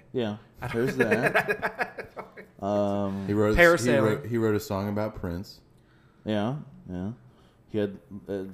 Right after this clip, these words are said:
Speaker 1: for some inexplicable reason, Laura Jane Grace wrote a song for
Speaker 3: Right.
Speaker 1: it.
Speaker 2: Yeah, she was very excited about it, which I guess, yeah, wh-, who wouldn't be?
Speaker 1: Uh, I mean, if you're getting paid that much,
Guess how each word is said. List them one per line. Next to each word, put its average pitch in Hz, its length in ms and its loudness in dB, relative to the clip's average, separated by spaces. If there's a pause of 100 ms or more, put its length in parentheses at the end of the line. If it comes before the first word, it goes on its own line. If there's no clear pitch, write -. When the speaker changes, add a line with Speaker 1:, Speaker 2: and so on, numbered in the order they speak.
(120)
Speaker 1:
for 101 220 -6
some 107 380 -8
inexplicable 107 520 -6
reason, 110 580 -4
Laura 101 220 0
Jane 107 260 -6
Grace 104 300 -6
wrote 101 160 -6
a 107 40 -10
song 113 300 -10 (100)
for 104 120 -12
Speaker 3:
Right. 98 220 0
Speaker 1:
it. - 120 -4 (180)
Speaker 2:
Yeah, 135 320 -2
she - 140 -10
was 131 120 -8
very 127 240 -4
excited 135 340 -10
about 110 220 -10
it, - 40 -10
which 110 120 -14
I 123 60 -10
guess, 131 360 -8
yeah, 175 80 -10
wh-, 127 340 -8
who 143 100 -6
wouldn't 120 240 -8
be? 98 160 -14 (960)
Speaker 1:
Uh, 120 200 0
I 151 60 2
mean, 175 180 4
if 160 100 2
you're 175 100 2
getting 165 200 0
paid 147 200 2
that 196 140 4
much, 208 320 2